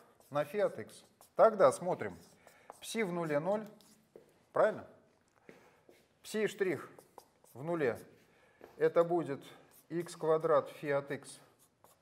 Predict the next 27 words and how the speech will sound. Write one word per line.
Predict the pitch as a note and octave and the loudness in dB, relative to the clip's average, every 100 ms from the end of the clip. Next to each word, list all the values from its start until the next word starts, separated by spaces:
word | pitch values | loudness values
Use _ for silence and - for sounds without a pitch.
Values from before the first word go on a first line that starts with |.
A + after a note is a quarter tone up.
| _ - | _ -20
штрих. | - F#3 B3 - - | -6 -2 -2 -6 -18
Чему | - D#3 A3 | -10 -4 0
это | G#3+ | 4
ра-, | G3+ D#3+ | 4 4
при | D#3 E3+ | 0 -2
x | G#3 F3 | -2 0
равно | F3 E3 | 0 0
нулю? | C3+ G#2 - - - - | -6 -6 -12 -20 -20 -14
Ну, | D#3+ | -2
можете | A#3 A3+ A3 | 2 2 0
посчитать, | G#3 G3+ G#3 B3 A3 | -4 -2 0 0 0
это | E3 | -6
тоже | D#3 F3+ D#3+ | -6 -4 -4
ноль. | C3 G2 - - - | -6 -8 -12 -20 0
Правильно, | F#3 A3 A#2+ | 2 2 -2
ребят? | G2 F#2 - _ | -4 -8 -12 _
Посмотрите. | - B2+ A#2 G#2 - - _ _ _ _ _ _ _ _ _ _ _ - | -16 -12 -10 -10 -14 -20 _ _ _ _ _ _ _ _ _ _ _ -2
Так? | F3+ G#3+ - - _ _ _ _ _ _ - - _ | 0 0 -4 -20 _ _ _ _ _ _ -20 -20 _
Поэтому | - A3 A#3 G#3 G3+ | 8 10 10 6 6
вот | A3 | 8
это | C4+ A#3 | 8 6
ноль | E3+ A#2+ G#2 - - - _ - - _ _ _ _ _ _ _ _ _ | 2 0 -2 -12 -20 -20 _ -20 -20 _ _ _ _ _ _ _ _ _
для | B2 F3+ G#3 | 0 4 6
нашей | E3+ E3+ | 6 4
пси | D#3 F3 | -4 2
от | E3 E3 | 2 2
x. | B2 - | -4 -6